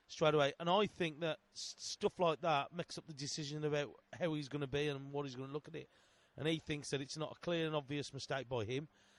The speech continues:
'cause he said as soon as that challenge has come and Leeds started breaking, he's run straight to the halfway line. He's having none of it. He ain't even signalling. He's just ignored it. He just blank refused it. And again, I, you can't tell me that he can look at that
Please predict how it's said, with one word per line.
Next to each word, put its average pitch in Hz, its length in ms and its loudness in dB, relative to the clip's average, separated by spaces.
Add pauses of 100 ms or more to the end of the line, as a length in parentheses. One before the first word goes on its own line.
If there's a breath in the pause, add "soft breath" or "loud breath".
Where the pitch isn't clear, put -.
(100)
'cause 151 140 -2
he 147 80 -2
said 151 280 2
as 135 80 -6
soon 214 200 0
as 190 100 0
that 175 120 0
challenge 160 300 0
has 135 120 -6
come 156 220 0
and 143 220 -6 (160)
Leeds 165 240 -2
started 151 280 -2
breaking, 147 420 0 (400 soft breath)
he's 185 340 -2
run 151 260 0
straight - 340 0
to - 60 -10
the 160 80 6
halfway 135 280 4
line. 143 100 2
He's 151 80 -4
having 143 280 0
none 190 200 6
of 143 120 0
it. 156 220 -4 (280 soft breath)
He 196 140 2
ain't 214 100 2
even 147 220 0
signalling. 170 520 -2
He's 135 120 -6
just 160 200 -4
ignored 165 480 4
it. - 180 -4 (360 soft breath)
He 143 80 -6
just 139 260 -4
blank 165 200 2
refused 160 420 -2
it. 170 140 -2 (540 soft breath)
And 190 100 -2
again, 190 380 4 (400)
I, 196 100 -2 (560)
you 202 100 -6
can't 247 280 4
tell 208 200 6
me 180 180 0
that 143 220 0
he 175 160 -4
can 170 380 -8
look 196 220 2
at 175 100 0
that 160 160 2